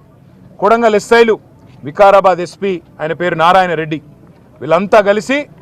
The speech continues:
వీళ్ళను చిత్రహింసలు పెట్టినారు. మూడు మూడు గంటలు కొట్టినారు. ఒక్కొక్కరిని చూస్తూ ఉంటే ఇప్పుడే మా అక్క చెప్పినట్టు కాళ్ళు చేతులు కమిలిపోయి ఉన్నాయి. మేము అడిగినాం, "మరి ఎందుకు మెజిస్ట్రేట్ ముంగట చెప్పలేదు,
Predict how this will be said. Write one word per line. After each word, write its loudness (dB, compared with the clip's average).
వీళ్ళను 0
చిత్రహింసలు 0
పెట్టినారు. 0
మూడు 2
మూడు 2
గంటలు 0
కొట్టినారు. -4
ఒక్కొక్కరిని 0
చూస్తూ 0
ఉంటే -2
ఇప్పుడే -4
మా 0
అక్క -2
చెప్పినట్టు -2
కాళ్ళు 2
చేతులు -4
కమిలిపోయి -2
ఉన్నాయి. -6
మేము -4
అడిగినాం, 0
"మరి 2
ఎందుకు 0
మెజిస్ట్రేట్ 0
ముంగట -2
చెప్పలేదు, 2